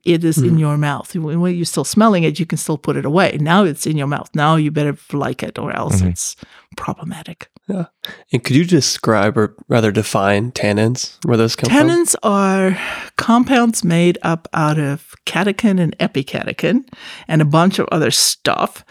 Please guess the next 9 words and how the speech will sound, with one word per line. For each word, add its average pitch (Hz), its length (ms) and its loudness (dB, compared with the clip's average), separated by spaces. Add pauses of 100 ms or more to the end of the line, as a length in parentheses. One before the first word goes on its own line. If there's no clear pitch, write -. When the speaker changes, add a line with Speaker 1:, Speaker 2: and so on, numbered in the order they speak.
(520)
Speaker 1:
And 185 180 4
they're 185 180 6
very 196 560 4
large 160 540 0
molecules. - 800 -10 (100)
Speaker 3:
Mm-hmm. 117 380 -2
Speaker 1:
So 226 240 2
much 269 200 0
so 147 460 -4